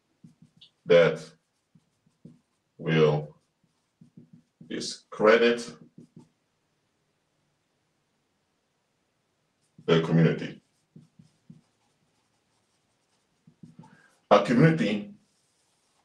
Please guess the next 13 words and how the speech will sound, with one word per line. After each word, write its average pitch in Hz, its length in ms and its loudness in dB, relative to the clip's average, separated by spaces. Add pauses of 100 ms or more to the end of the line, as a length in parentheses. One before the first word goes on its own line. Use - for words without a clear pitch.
(300)
that - 140 4
loses 123 400 -4
credibility - 720 -2 (220)
this - 180 -2
community 80 560 -6 (600)
that 92 200 4
loses 117 280 -2
economic 87 440 -2
potential - 500 -2 (500)
and 95 120 4
financial 92 460 -2 (140)
leverage. - 380 -4 (1000)
So 110 640 0